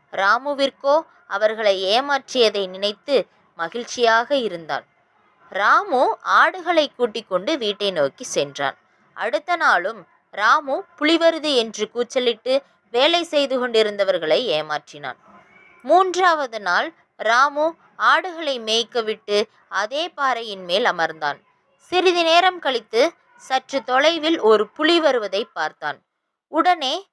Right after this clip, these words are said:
பாறையின் பின்னால் ஒளிந்து கொண்டு, "உண்மையிலேயே புலி வருது, புலி வருது" என்று கூச்சலிட்டான். ராமுவின் அலறலை கேட்ட அனைவரும்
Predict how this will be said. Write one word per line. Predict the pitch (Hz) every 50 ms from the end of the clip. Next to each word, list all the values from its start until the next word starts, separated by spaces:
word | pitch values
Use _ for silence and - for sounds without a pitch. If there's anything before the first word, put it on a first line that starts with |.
| _ _ _ _ _ _
பாறையின் | - 254 277 311 349 381 381 349 349 339 311 262
பின்னால் | - 247 240 247 262 269 277 277 269
ஒளிந்து | 240 226 233 240 233 254 240
கொண்டு, | - 233 233 247 240 302 254 214 - _ _ _ _ _
"உண்மையிலேயே | 262 277 302 330 359 370 370 349 349 349 349 349 349 359 370 359
புலி | - _ - 302 339
வருது, | 311 330 320 320 294 277 277 247
புலி | 220 _ 302 302 320
வருது" | 302 311 320 311 269 262 240 214
என்று | 190 185 196 - 320 320 -
கூச்சலிட்டான். | 226 208 202 - 214 190 180 165 147 - - 143 135 - _
ராமுவின் | _ 226 254 294 359 440 480 480 415 415 403 285 -
அலறலை | 190 196 208 240 269 285 285 294 277 269 -
கேட்ட | - 240 226 214 214 - 196
அனைவரும் | 175 170 175 214 233 262 240 247 247 254 269 285